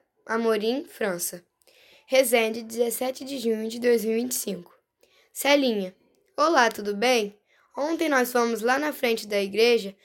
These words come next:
para conhecer o Pau-Brasil de perto. Esse projeto está sendo feito pelo tio Henrique e pela tia Larissa. Lá a gente também aprendeu sobre a fauna,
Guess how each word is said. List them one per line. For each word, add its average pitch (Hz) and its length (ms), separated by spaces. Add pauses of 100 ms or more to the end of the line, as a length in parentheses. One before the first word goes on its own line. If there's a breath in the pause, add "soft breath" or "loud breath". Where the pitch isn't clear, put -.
(200 soft breath)
para 247 260
conhecer 247 480
o 254 40
Pau-Brasil 247 560
de 240 140
perto. 190 500 (480 soft breath)
Esse 330 240
projeto 247 480
está 226 220
sendo 226 320
feito 226 420
pelo 220 260
tio 233 260
Henrique 208 420
e 233 40
pela 240 280
tia 254 160
Larissa. 269 580 (580 soft breath)
Lá 262 200
a 277 80
gente 247 300
também 226 380
aprendeu 214 480
sobre 220 260
a 208 100
fauna, 208 540